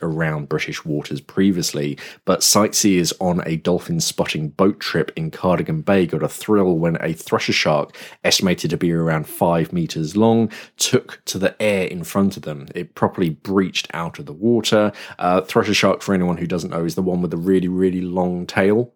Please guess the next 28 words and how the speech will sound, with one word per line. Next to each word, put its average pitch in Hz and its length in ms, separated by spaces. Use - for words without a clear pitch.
that - 160
they 85 100
use 90 400
as 85 100
a 82 60
bit 85 120
of 78 120
a 80 40
corral 82 540
and 82 140
a - 20
bit 80 140
of 73 100
a 73 60
whip 80 500
as 85 160
well 87 400
to, 82 320
uh, 80 60
to - 120
catch - 360
smaller 80 280
fish. - 420
Guide 113 340
and 104 180
photographer 92 460
Joshua 85 400
Pedley 87 500